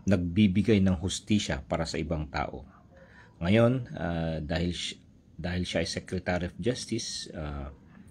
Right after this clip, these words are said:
pinulitika siya, napulikat at inatake. Ah, para sa akin, ang nakikita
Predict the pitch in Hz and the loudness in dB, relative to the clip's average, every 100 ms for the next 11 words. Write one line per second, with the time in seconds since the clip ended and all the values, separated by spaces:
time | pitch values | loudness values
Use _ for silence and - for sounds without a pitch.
0 | - - 117 107 101 107 104 101 101 - | -14 2 6 8 8 6 4 0 0 0
1 | 98 101 92 - 107 107 101 107 95 - | -4 -2 -2 2 4 4 4 0 0 -6
2 | - - - - 98 - 95 90 101 95 | -20 -20 -20 -6 -6 0 0 0 0 -2
3 | - 90 87 - - - - - - - | -2 -6 -6 -18 -20 -20 -20 -20 -20 -20
4 | - - 80 76 73 73 67 67 - - | -18 -8 -6 -4 -6 -6 -8 -10 -14 -20
5 | - _ - - - - - - - 104 | -20 _ -20 -20 -20 -20 -20 -20 -2 0
6 | 95 87 107 - 85 80 82 82 82 80 | 2 4 4 2 0 2 0 0 -2 -4
7 | 85 - - 113 117 | -8 -10 -4 -2 0